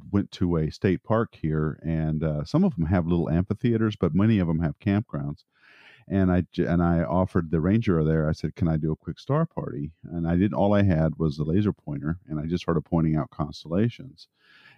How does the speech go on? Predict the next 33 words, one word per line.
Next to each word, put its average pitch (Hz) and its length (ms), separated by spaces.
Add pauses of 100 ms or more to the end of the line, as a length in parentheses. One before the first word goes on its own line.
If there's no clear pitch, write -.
And 90 600
now 95 680
what 85 400 (100)
they 85 520
want 80 280
me 82 80
to 76 100
do 113 260
is 85 120
come 82 180
back 78 300
and 78 120
do 78 140
a 76 40
regular 73 760
event 98 440
each - 480
during 78 240
the 71 100
week 117 400
with 78 180
a - 40
telescope 76 640
or 71 60
whatever. 78 560 (640)
And 90 500
so 95 600
I 95 140
think 135 420 (120)
that 87 220
that 101 240
is 92 200
a 85 460